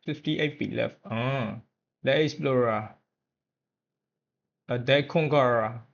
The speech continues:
Complete a raid. The supersonic complete range in the less than five minutes. Oh. The Flash. Ooh. Okay. အဲ့ဒါ၊ အဲ့ဒါပေါ့နော်။ ဒီမှာယူလို့ရတယ်။ အဲ့၊ ထားလိုက်ပါတော့။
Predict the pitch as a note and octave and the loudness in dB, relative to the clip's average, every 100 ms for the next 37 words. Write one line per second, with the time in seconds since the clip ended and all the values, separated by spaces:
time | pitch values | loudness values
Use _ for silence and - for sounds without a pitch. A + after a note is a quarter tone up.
0 | - D#3+ E3 D3+ A#2+ B2 A#2+ - _ _ | -2 0 2 4 4 4 2 -6 _ _
1 | _ _ _ - B2 E3 D3+ C#3 D3+ D#3 | _ _ _ -6 -4 -2 0 0 0 0
2 | D3 D#3 E3+ D3 D3+ C#3+ C3 C3+ B2+ C3+ | -2 0 0 2 0 -2 -2 0 -2 -4
3 | C3 C3 B2+ A2+ G#2 - E3 F#3 G2 A2 | -4 -2 -2 -4 -6 -4 2 2 2 -4
4 | - _ _ _ _ _ _ _ _ _ | -16 _ _ _ _ _ _ _ _ _
5 | _ - - G3+ G3 C3 - - _ - | _ -8 -2 4 4 4 -2 -6 _ 4
6 | A#4+ - - - _ _ _ _ _ _ | 6 8 4 -12 _ _ _ _ _ _
7 | _ _ _ D3 C#3+ B2+ G#2 - _ - | _ _ _ -4 0 0 -2 -10 _ -2
8 | C3+ F3 G3+ C#3+ C3 D3 F#3+ C#3+ C3 C3+ | 2 6 6 6 2 2 0 -2 0 2
9 | C3 C3+ E3 F3 C#3 F#2+ F#2 _ - _ | 2 2 4 6 4 2 -6 _ -20 _
10 | - D#3+ C3+ A#2+ A#2+ D3+ C3+ G2+ | 2 6 6 4 2 2 2 -2